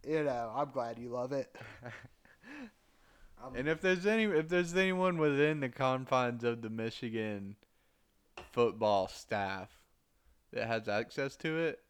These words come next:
Speaker 2: maybe you do the right thing. Maybe you show the playbook to the world to level the playing field.
Speaker 1: Yeah.
Speaker 2: Because you know it's right. 'Cause you feel in your heart of hearts that that would bring justice to college football.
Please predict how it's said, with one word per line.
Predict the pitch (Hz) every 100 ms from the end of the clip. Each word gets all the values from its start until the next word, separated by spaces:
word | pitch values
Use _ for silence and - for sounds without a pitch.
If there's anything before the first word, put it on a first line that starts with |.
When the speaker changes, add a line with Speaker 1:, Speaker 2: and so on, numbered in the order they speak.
| _
Speaker 2:
maybe | 123 135 185 208
you | 147 120
do | 117 98
the | 92
right | 101 95 -
thing. | - 92 95 - _ _ - _ _ _ _ _ -
Maybe | 131 147 147
you | 131 123
show | 135 - 104 98 98 110 - - - _ -
the | 117
playbook | - 104 95 95 92 - _ _ _ -
to | 101
the | 95
world | 95 98 92 98 _ _ _
to | 107
level | 104 101
the | 101
playing | - 104 101 104
field. | 104 95 - - _ _ _ _ _ _
Speaker 1:
Yeah. | 123
Speaker 2:
Because | 131 160 147
you | 165
know | 165
it's | 165 156
right. | 107 151 - - _ _ _ _ _ _ _ _ _ _ -
'Cause | 127
you | 135
feel | - 139
in | 131
your | 120 113
heart | 117
of | 110
hearts | 120 131 113 - - - _ _ _ - - _ - _ _ _ _ _ _ _ - - 71
that | 117 -
that | 104 104
would | 110 104
bring | 101 101
justice | 104 107 - - -
to | -
college | - - - -
football. | 82 - - 98